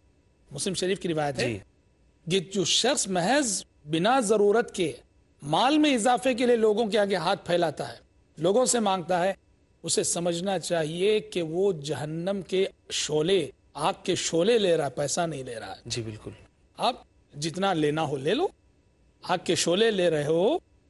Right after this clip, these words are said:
Speaker 1: تو زیادہ لینا ہو لے لو، کم کرنا ہو کم کر لو، تمہارے اختیار میں ہے۔
Speaker 2: بے شک۔
Speaker 1: تو شریعت نے حوصلہ افزائی کی۔ مسلم شریف کی ایک اور روایت ہے، عوف بن مالک رضی اللہ عنہ،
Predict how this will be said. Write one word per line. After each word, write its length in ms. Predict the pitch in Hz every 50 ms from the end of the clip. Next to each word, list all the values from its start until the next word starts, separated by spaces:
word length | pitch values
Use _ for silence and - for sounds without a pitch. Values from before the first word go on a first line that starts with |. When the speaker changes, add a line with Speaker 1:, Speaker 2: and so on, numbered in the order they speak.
| _ _
Speaker 1:
تو 120 | - 196 185
زیادہ 360 | 151 151 165 170 170 185 180
لینا 240 | 165 160 156 151 147
ہو 100 | 139 143
لے 120 | 147 170
لو، 140 | 190 226 277
کم 220 | - - 202 185
کرنا 240 | 151 - 160 151 143
ہو 80 | 139 143
کم 200 | - 214 233 226
کر 100 | 233 233
لو، 120 | 233 226
تمہارے 300 | - - 165 151 151 170
اختیار 320 | 156 - - - 180 202 220
میں 120 | 240 254
ہے۔ 100 | 240 294 339 - _ _ _ _ _ _ _ _ - -
Speaker 2:
بے 80 | 113
شک۔ 220 | 110 - 110 104 -
Speaker 1:
تو 60 | -
شریعت 400 | - - - 202 226 262 - -
نے 60 | 240 - -
حوصلہ 220 | 190 190 - 277
افزائی 300 | 285 285 202 202 220 185
کی۔ 160 | 160 - 135 - _ _ _ _ _ _ _ _ _ -
مسلم 220 | 165 - 320 302
شریف 280 | 220 - 277 277 247 220
کی 60 | 247
ایک 140 | 233 - 262
اور 120 | 254 233
روایت 340 | 208 185 170 160 147 143 -
ہے، 80 | 208 294 - _ _ _ _ _ _ _ _ _ _ _ _ _ _ _ _ -
عوف 300 | - - 202 220 165 143
بن 200 | 151 165 175 156
مالک 540 | 156 165 170 165 151 143 127 - - - - - - - - -
رضی 200 | 165 160 160 170
اللہ 180 | 160 151 147 170
عنہ، 320 | 160 147 143 143 165 214